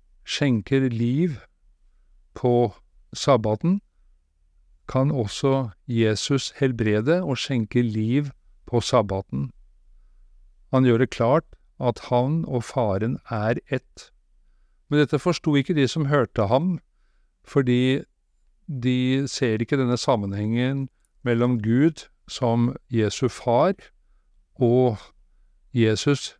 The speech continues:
som Guds sønn, og de mener at han er blasfemisk ved å gjøre seg til Guds like, og dermed mener de at de må få ham drept, for blasfemi, um, han, eh, ja,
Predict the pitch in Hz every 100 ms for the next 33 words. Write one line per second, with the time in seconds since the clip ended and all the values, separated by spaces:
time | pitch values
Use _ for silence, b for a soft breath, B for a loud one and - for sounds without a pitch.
0 | _ - 131 123 123 113 117 - 143 160
1 | 143 120 123 135 101 101 120 147 117 123
2 | 117 113 113 117 - 117 104 156 175 -
3 | _ _ _ - 120 123 135 104 110 -
4 | 113 110 110 127 117 110 107 - 127 113
5 | 98 - 143 - _ _ _ - 113 110
6 | 113 131 151 127 107 107 104 123 123 113
7 | 120 117 127 160 - 120 113 - 123 123
8 | 123 180 175 _ _ _ _ _ - 120
9 | 151 92 120 127 139 120 117 - _ _
10 | _ _ _ _ _ _ _ - 135 156